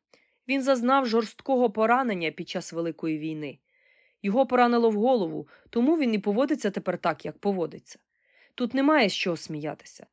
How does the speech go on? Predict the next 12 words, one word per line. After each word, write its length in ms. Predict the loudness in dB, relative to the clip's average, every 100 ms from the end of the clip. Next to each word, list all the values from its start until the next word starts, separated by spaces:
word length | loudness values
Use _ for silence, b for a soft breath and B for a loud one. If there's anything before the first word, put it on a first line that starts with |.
| _ _ _
Ти 140 | 0 4
не 120 | 4
уявляєш, 800 | 4 4 2 2 2 2 -2 -10
що 280 | -6 -2 0
тоді 240 | 0 0
довелося 500 | 0 2 2 2 -2
пережити 500 | -2 -2 -2 -2 -2
молодим 440 | -4 -4 -4 -4 -4
людям, 400 | -6 -8 -12 -14 -4
як 300 | 2 2 2
вони 160 | -4
страждали». 720 | -4 -4 -4 -4 -4 -2 -2